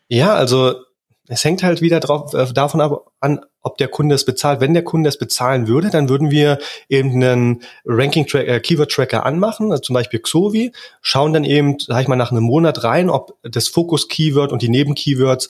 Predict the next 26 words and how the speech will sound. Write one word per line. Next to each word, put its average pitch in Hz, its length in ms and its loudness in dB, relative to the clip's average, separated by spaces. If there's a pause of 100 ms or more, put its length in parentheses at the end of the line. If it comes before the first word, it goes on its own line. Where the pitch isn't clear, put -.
(140)
ob - 140 -8
da 127 100 0
Rankings 139 460 0
eben 123 220 -2
existieren. 180 960 0 (540)
Wenn 147 180 0
sie 180 120 2
nicht 208 200 0
existieren, 165 880 0 (280)
dann 139 300 0
würde 170 160 2
ich 170 140 -2
einfach 160 340 -2
nochmal 139 460 0
den 127 160 -2
Publisher 139 460 -2
anschreiben 170 760 0 (200)
und 147 300 -2
ihnen 143 540 2
einen, 131 400 0
eine 135 120 0
überarbeitete 143 840 0
Version 127 400 0
des 143 160 0
Artikels - 560 -2
liefern. 101 500 -4